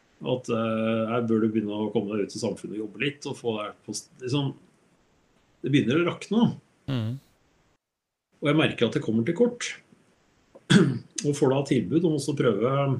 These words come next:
Speaker 1: noen medisiner i forhold til A D H D. Stratera var det første jeg prøvde. Og det
Speaker 2: Nå,
Speaker 1: var
Speaker 2: nå, hvor
Speaker 1: ikke så
Speaker 2: gammel var du da, bare for å sette det litt i perspektiv?
Speaker 1: Det er da seks-, da er jeg seksogtredve, tenker jeg.
Speaker 2: Seksogtredve.
Speaker 1: Fem,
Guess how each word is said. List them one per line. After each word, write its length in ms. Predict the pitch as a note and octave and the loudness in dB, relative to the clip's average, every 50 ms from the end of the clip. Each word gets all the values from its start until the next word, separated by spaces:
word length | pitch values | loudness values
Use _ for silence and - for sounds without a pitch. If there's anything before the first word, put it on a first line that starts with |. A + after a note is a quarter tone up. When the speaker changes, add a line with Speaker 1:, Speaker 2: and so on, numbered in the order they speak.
| - - - - - - | -4 -8 -14 -14 -10 -6
Speaker 1:
noen 160 | C3 B2+ B2+ B2 | -4 -4 -4 -4
medisiner 460 | B2 B2+ - - B2 G#2 G2+ A#2+ B2+ | -6 -6 -4 -2 -2 -2 -2 -2 -4
i 20 | |
forhold 220 | - B2 G2+ - - | -4 -6 -6 -6 -6
til 80 | - A#2 | -6 -6
A 80 | G2+ | -4
D 120 | G#2 G#2+ G2+ | -4 -6 -6
H 80 | - - | -8 -10
D. 480 | - - - _ _ _ - - - - _ _ _ _ _ - | -12 -14 -16 _ _ _ -6 -6 -6 -8 _ _ _ _ _ -18
Stratera 560 | - - C#3 C3 C3+ - C3+ B2 A#2+ D#3+ D#3+ D#3 | -10 -8 -6 -6 -4 -2 -2 -2 -2 0 0 2
var 140 | C3+ B2+ | 2 2
det 60 | B2 - | 2 0
første 320 | C3+ A#2 - - - F#2+ | -2 -6 -6 -8 -10 -10
jeg 100 | G2 - | -8 -4
prøvde. 300 | A#2+ G#2 F#2 F2+ - - | -4 -4 -4 -6 -10 -14
Og 960 | - _ _ _ _ _ _ _ _ _ _ - - - - _ _ - - B2 | -16 _ _ _ _ _ _ _ _ _ _ -20 -20 -20 -20 _ _ -4 2 4
det 60 | C3 | 4
Speaker 2:
Nå, 80 | D3+ D#3+ | 6 4
Speaker 1:
var 80 | D#3+ | 4
Speaker 2:
nå, 100 | D#3 E3 | 4 6
hvor 120 | E3 E3+ F3 | 8 8 8
Speaker 1:
ikke 80 | F3 | 8
så 20 | E3+ | 8
Speaker 2:
gammel 220 | D#3+ D3 C#3+ C#3+ D3+ | 6 6 6 6 6
var 80 | D#3+ | 6
du 80 | E3 D3+ | 6 6
da, 80 | C#3 | 6
bare 160 | C#3 C3+ B2 - | 6 6 4 4
for 80 | - | 4
å 60 | A#2+ B2+ | 4 4
sette 160 | A#2+ A#2 A#2 A2+ | 4 2 2 2
det 60 | A#2 A#2 | 2 2
litt 100 | A2+ A#2+ | 2 2
i 40 | A2+ | 0
perspektiv? 420 | A#2 A2 A2 A#2 A2+ - B2 A2+ G2+ F#2+ - - - - _ _ _ _ _ _ _ _ _ _ _ _ _ _ - | 0 2 2 0 2 2 2 2 2 -2 -8 -18 -20 -20 _ _ _ _ _ _ _ _ _ _ _ _ _ _ -8
Speaker 1:
Det 160 | D3+ D3+ E3 | -4 -2 0
er 400 | E3+ E3+ E3+ E3 D#3 D3+ D#3 D3 | 0 0 0 0 0 0 0 0
da 100 | C#3+ C#3+ C#3+ D3 D3 C#3 C#3 | 0 0 0 -2 -2 -4 -4
seks-, 380 | - - B2 - - - - - - | -2 -4 -4 -4 -4 -6 -6 -6 -4
da 80 | C#3+ C3+ | -4 -4
er 80 | C#3+ C3 | -2 -2
jeg 60 | - | -2
seksogtredve, 420 | B2+ A2+ - - - B2+ A#2 F#2+ G2 | -4 -4 -4 -4 -2 -2 -2 -2 -2
tenker 180 | G2+ G2+ C3 D#3 | -4 -4 -4 -6
jeg. 100 | D#3+ C#3 - _ _ - | -6 -6 -10 _ _ -4
Speaker 2:
Seksogtredve. 400 | A#2+ A2+ B2 B2 A2 F#2+ F#2 F#2+ G2 - - _ _ _ _ _ _ _ _ _ _ _ _ _ _ _ _ _ _ - | -2 -2 0 0 -2 -2 -2 -4 -6 -10 -14 _ _ _ _ _ _ _ _ _ _ _ _ _ _ _ _ _ _ -4
Speaker 1:
Fem, 140 | B2+ C3 | -2 -2